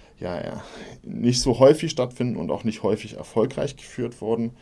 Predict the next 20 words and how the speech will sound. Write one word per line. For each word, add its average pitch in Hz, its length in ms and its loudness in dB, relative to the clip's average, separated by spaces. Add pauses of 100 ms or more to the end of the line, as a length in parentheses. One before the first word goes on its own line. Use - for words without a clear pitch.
(460)
Wir 101 140 -4
haben 110 120 4
jetzt 107 160 4
hier 117 120 6
einen 107 200 4
Abwehrkampf 127 600 -2
nach 120 160 0
meiner 120 220 2
Meinung 110 280 2
nach 104 200 -4
geführt, 113 460 2
worüber 101 420 2
wir 104 80 6
es 104 140 4
aber 101 260 4
vielleicht 98 440 2
das 123 80 -10
Potenzial 101 540 -4
haben, 92 240 -2
wieder 98 420 0